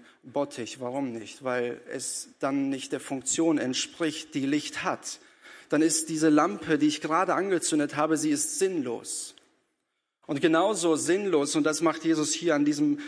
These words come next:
an diesem, äh, Beispiel deutlich, genauso sinnlos ist es, wenn du deinen Glauben versteckst oder nur einmal im Jahr sichtbar werden lässt.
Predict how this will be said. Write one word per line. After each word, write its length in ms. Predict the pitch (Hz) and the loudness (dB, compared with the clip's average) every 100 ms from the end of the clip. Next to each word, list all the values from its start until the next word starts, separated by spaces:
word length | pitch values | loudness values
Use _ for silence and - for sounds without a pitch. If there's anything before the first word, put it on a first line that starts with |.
| - - | -12 -4
an 140 | 147 | -2
diesem, 320 | 156 143 139 | 0 -2 -2
äh, 160 | 131 135 | -2 -2
Beispiel 480 | 143 151 - - 143 | 0 0 0 0 2
deutlich, 420 | 143 170 147 - | 2 2 -2 2
genauso 380 | 156 180 214 175 | 4 4 2 2
sinnlos 500 | 139 220 240 165 180 | 4 2 2 2 2
ist 180 | 196 | 2
es, 200 | 175 160 - - - | 2 0 -4 -8 0
wenn 180 | 160 | 2
du 140 | 160 - | 4 4
deinen 360 | 202 180 160 | 4 4 4
Glauben 640 | 147 165 190 220 180 202 190 - | 6 4 6 4 0 -2 -6 -14
versteckst 840 | - - 165 - - 202 202 - 180 | -12 -2 -2 0 0 -2 0 0 2
oder 160 | 175 | 4
nur 200 | 165 160 | 4 4
einmal 340 | 165 214 196 165 | 2 2 0 0
im 140 | 160 | 0
Jahr 300 | 170 196 196 | 2 2 0
sichtbar 520 | 160 247 - 160 131 | 0 -4 0 0 2
werden 340 | 135 131 127 131 | 0 0 0 0
lässt. 520 | 123 107 - - | 0 0 -4 -4